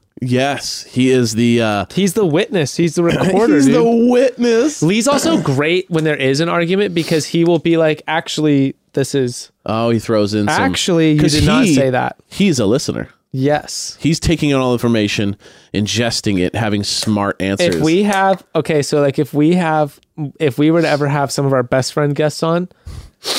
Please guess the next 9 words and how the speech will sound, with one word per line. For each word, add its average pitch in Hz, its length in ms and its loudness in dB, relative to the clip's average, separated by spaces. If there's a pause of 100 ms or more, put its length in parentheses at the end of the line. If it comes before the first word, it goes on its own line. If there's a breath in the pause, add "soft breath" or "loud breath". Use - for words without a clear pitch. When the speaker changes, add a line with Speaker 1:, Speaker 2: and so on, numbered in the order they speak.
(280 loud breath)
Speaker 2:
Lee 160 460 2
lived, 143 600 2
<laughs> - 1200 -2
Lee 160 340 0
lived 170 280 2
in 180 100 0
a 147 120 0
house 143 560 -4 (400)
with, 143 260 -2